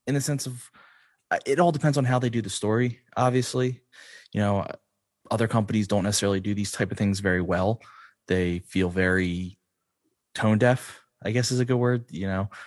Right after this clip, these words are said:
when they try to do these all one ethnicity, uh, factions. But if it's done properly, I've, I am very excited for it.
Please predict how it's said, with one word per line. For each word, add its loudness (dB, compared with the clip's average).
when -2
they 2
try 2
to 4
do 2
these 0
all 2
one -2
ethnicity, -4
uh, 0
factions. 0
But 2
if 0
it's -2
done 0
properly, -2
I've, -2
I 0
am -2
very 2
excited 0
for -2
it. -6